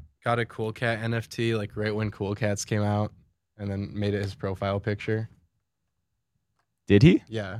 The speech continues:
Speaker 1: it was Mike Tyson
Speaker 2: Right when they
Speaker 1: with
Speaker 2: came
Speaker 1: the
Speaker 2: out?
Speaker 1: Cool Cat. It was,
Speaker 2: Mike
Speaker 1: like,
Speaker 2: Tyson was the one who pumped Cool Cats o-,
Speaker 1: Yeah.
Speaker 2: originally?
Speaker 1: Yeah.
Speaker 2: And now they're working with Yuga Labs. Wow.
Speaker 1: <laughs>
Speaker 2: So I guess bullish on these pigeons then, huh?
Speaker 1: I guess he knows what he's doing to some degree.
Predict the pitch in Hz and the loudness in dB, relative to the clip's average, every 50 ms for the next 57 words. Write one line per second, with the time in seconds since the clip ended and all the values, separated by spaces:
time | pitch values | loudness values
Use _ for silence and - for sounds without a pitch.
0 | 120 131 - 110 113 113 - 107 110 117 110 - - 117 113 - - 104 113 131 | -10 -10 -8 -6 -4 -2 2 2 2 2 2 0 0 0 2 6 8 8 10 10
1 | 131 135 135 127 113 120 110 95 90 95 110 127 117 110 110 - 107 98 92 101 | 10 10 10 10 10 10 10 10 8 8 8 6 4 2 -2 -4 -6 -4 -2 0
2 | 113 123 123 - - - - - - - 107 147 170 127 147 170 170 185 160 123 | 0 0 0 -2 -6 -12 -20 -8 0 6 6 8 10 10 10 10 10 8 6 8
3 | 110 117 135 143 123 - - 135 123 113 - - 123 120 - 147 139 143 - - | 8 8 8 8 8 6 2 -2 -2 -2 -4 -4 -4 -2 2 2 2 2 2 4
4 | - 143 127 101 95 113 107 110 120 127 147 170 175 175 175 196 - 123 120 107 | 4 4 4 4 2 2 4 4 6 6 8 8 8 6 6 4 2 0 -2 0
5 | - 107 104 101 107 120 135 143 151 139 135 135 123 139 135 127 110 98 107 113 | 4 6 8 10 12 12 12 12 12 12 12 10 8 8 6 6 8 8 8 6
6 | 98 110 101 92 90 90 87 82 85 98 92 92 92 95 92 98 - - 117 107 | 8 6 6 6 4 4 2 0 -2 -2 0 2 2 2 0 -2 -4 -4 -4 -4
7 | 95 101 104 107 - _ _ _ _ _ - - - - - 98 - - - - | -2 -2 -4 -6 -6 _ _ _ _ _ -16 -14 -14 -14 -14 -16 -18 -18 -20 -20
8 | _ _ _ _ - 214 220 185 143 92 80 _ _ _ - - - 95 92 90 | _ _ _ _ -12 -10 -8 -8 -10 -10 -14 _ _ _ -6 2 4 6 8 8
9 | 98 92 104 101 - - - 92 101 120 123 - - 123 120 113 98 - - 131 | 8 8 6 6 4 4 4 6 8 8 8 8 6 6 8 6 6 6 8 8
10 | 147 131 113 92 95 85 90 90 87 90 107 110 107 90 85 82 - _ _ _ | 10 10 10 8 8 8 6 6 6 8 6 6 6 2 0 -4 -6 _ _ _
11 | _ _ _ _ _ _ _ - - - _ _ _ _ _ _ - 131 123 120 | _ _ _ _ _ _ _ -20 -20 -20 _ _ _ _ _ _ -10 -8 -8 -6
12 | 117 113 117 - 139 120 123 123 123 127 127 120 113 107 101 - 113 123 131 120 | -6 -6 -8 -6 -6 -6 -4 -6 -6 -6 -6 -4 -4 -4 -2 0 2 4 4 4
13 | 117 123 120 - - - - 113 - - 117 110 123 120 113 104 107 107 107 113 | 2 0 -4 -8 -14 -10 -6 -4 -2 -2 0 0 0 0 -2 -2 0 0 0 0
14 | 120 | -2